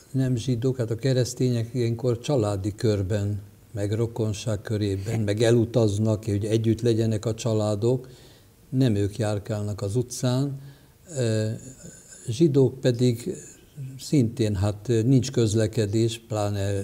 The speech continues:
ugye első este, kocsival mehetnek szintén család, rokonlátogatásra. Ö, nincs mit csinálni, lényegében véve ilyenkor, vagy, hát most már igen, de volt, amikor még nem volt számítógép, meg, meg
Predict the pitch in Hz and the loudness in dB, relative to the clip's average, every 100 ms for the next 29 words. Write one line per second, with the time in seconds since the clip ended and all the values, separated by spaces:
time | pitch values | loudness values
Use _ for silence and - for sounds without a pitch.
0 | 110 101 107 101 - 104 104 - - 123 | -4 -2 -2 -2 -4 -2 -2 -4 -2 0
1 | 135 135 - - - - _ - 135 113 | 0 -4 -14 -20 -20 -20 _ -4 -2 0
2 | - 101 98 95 98 110 98 92 101 98 | 0 0 0 0 -2 0 -2 -2 -4 -6
3 | - - - - 123 104 104 90 - 131 | -6 -16 -18 -2 0 0 -2 -4 -2 0
4 | 113 101 98 117 113 110 104 101 113 104 | 2 0 0 0 0 -2 -2 -2 -2 -4
5 | 101 107 101 - 110 113 123 - - - | -4 -4 -4 -4 0 0 -2 -8 -20 -20
6 | - - _ 131 117 113 117 - - - | -20 -20 _ 0 2 2 0 -8 -20 -20
7 | - - - - 175 208 143 120 117 - | -20 -20 -20 -6 2 4 4 2 -2 2
8 | 107 92 85 90 90 113 113 - - - | 2 2 -2 -2 -2 -4 -8 -16 -16 -6
9 | 104 98 95 98 92 95 92 95 92 95 | -2 -2 -2 -2 -2 -4 -2 -2 0 -2
10 | 95 95 92 - 107 104 104 98 101 123 | -2 -2 -4 -4 -4 -4 -4 -2 0 0
11 | - 120 117 135 101 101 98 104 120 107 | 0 0 2 2 0 0 -2 0 0 0
12 | 101 98 98 92 95 104 110 104 101 - | -2 -4 -4 -6 -4 -4 -2 -2 -2 -2
13 | 101 95 92 101 95 98 92 - 92 92 | -2 -2 -4 -4 -2 -2 -4 -8 -10 -10
14 | 92 | -10